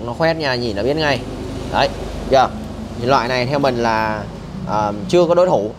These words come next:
Từ lúc mình bán đến giờ mình gặp những cái loại khác rồi, nhưng mà chưa có loại nào mà qua được loại này. Cái này là mình nói thật. À, để anh em kiếm được cái loại đẹp hơn và chỉ có theo xe thôi. Theo xe thì nó,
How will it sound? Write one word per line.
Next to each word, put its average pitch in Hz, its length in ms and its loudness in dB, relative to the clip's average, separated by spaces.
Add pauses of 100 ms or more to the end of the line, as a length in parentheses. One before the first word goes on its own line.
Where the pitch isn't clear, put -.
(180)
Từ 139 200 2
lúc 170 140 4
mình 143 140 -2
bán 139 180 0
đến 185 100 -2
giờ 156 100 0
mình 120 180 -6
gặp 120 220 -2
những 147 180 -6
cái 185 80 -2
loại 139 160 -2
khác 170 180 -4
rồi, 156 140 -6
nhưng 131 120 -6
mà 120 100 -4 (140)
chưa 185 140 2
có 185 100 4
loại 170 160 0
nào 127 180 -4
mà 117 120 -4
qua 131 160 2
được 113 100 -6
loại 107 120 -4
này. 104 160 -8
Cái 82 60 -10
này 156 120 -2
là 139 60 0
mình 120 100 -2
nói 135 100 -2
thật. 151 160 4 (540)
À, 135 240 2
để 104 100 -4
anh 110 60 -4
em 139 120 -4
kiếm 160 160 0
được 175 100 0
cái 160 80 2
loại 139 120 0
đẹp 113 140 2
hơn 139 140 -2
và 131 120 2
chỉ 110 140 -4
có 147 140 -4
theo 156 140 -4
xe 143 220 2
thôi. 139 120 4 (340)
Theo 135 120 -4
xe 139 220 0
thì 123 180 -6
nó, 143 260 -4